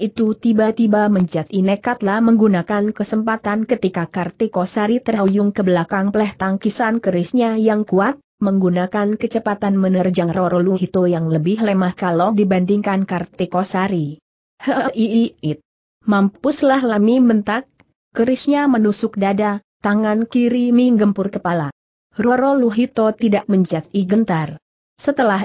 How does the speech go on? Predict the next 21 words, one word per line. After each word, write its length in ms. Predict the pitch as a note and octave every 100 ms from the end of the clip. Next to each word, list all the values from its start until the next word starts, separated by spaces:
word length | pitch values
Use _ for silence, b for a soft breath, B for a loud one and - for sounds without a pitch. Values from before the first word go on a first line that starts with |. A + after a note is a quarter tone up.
| G3
ia 160 | G#3
menguasai 720 | F3+ E3+ E3+ E3+ D#3+ - F#3 E3
ilmu 320 | F3 E3+ F3 E3+
Kapi 400 | D#3 - G#3 F#3
Dibyo, 560 | F3 F3 F#3+ A3 C#4 _ -
ia 320 | A#3 A3 A3
memiliki 720 | A3+ A#3 A3+ A3 A3 - A#3+ G#3
gerakan 560 | G#3 G3+ F#3+ F#3+ A3+ E3+
otomatis 640 | - C4 B3 A3+ D#3+ -
yang 160 | F#3 -
amat 320 | F#3 D#3+ G3
gesit. 400 | G3 - E3 - _ _ _ _ G#3+
Menghadapi 640 | A3 F#3+ G#3 F#3+ G3 F#3+
terjangan 560 | G3 G3 G3 G3 F#3 -
ini, 480 | A3 A3+ A3+ A#3 _ -
ia 240 | B3+ C4
dapat 400 | B3+ G3 - F3
membuang 480 | C4+ B3 A#3+ A#3 A#3+
tubuh 320 | A3+ G#3 A3+
ke 80 | A3
belakang, 640 | A#3 E3+ D3 E3+ G3+ B3